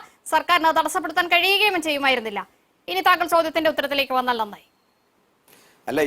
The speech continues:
Speaker 2: ഇങ്ങനെ കൊ-, ഇങ്ങനെ കുറച്ച്, ഇങ്ങനെ, ഇ-, ഇങ്ങനെ കുറച്ച് കോടതി നമ്മുടെ രാജ്യത്തുണ്ടല്ലോ നിഷ. ബഹുമാനപ്പെട്ട സുപ്രീം കോടതി ഉൾപ്പെടെ ജഡ്ജസ് ജീവിച്ചിരിപ്പില്ല നിഷ. ഇപ്പോ പല ജഡ്ജസും, സുപ്രീം കോടതി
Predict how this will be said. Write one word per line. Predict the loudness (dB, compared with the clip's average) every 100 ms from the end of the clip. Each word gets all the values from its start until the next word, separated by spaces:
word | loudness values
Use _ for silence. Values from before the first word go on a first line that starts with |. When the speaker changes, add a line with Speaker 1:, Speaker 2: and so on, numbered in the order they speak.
| 0
Speaker 2:
ഇങ്ങനെ | 0 2 2
കൊ-, | 0 -2 -20 _ -8 -2
ഇങ്ങനെ | 0 2 2
കുറച്ച്, | 2 0 -2 -6 -20 -10 -4
ഇങ്ങനെ, | 0 2 2 0 -2
ഇ-, | -2 -6 -8 -6
ഇങ്ങനെ | 0 2 2
കുറച്ച് | 2 0 -2
കോടതി | 2 2 2 2 2 0
നമ്മുടെ | -2 0 2
രാജ്യത്തുണ്ടല്ലോ | 2 2 0 0 0 2 2 2 0 -2
നിഷ. | -2 0 0 0 -4 -14 _ _ -4
ബഹുമാനപ്പെട്ട | 0 2 2 0 -2 0
സുപ്രീം | -2 0 0 2
കോടതി | 2 2
ഉൾപ്പെടെ | 2 0 0 0 -2 -8 _ _ _
ജഡ്ജസ് | 0 2 2 0
ജീവിച്ചിരിപ്പില്ല | 2 2 2 0 0 2 2
നിഷ. | 0 0
ഇപ്പോ | 0 0 0 0
പല | 0
ജഡ്ജസും, | 0 0 0 -2 -4 -8 _ _ _ _ -6
സുപ്രീം | -4 0 0 2
കോടതി | 2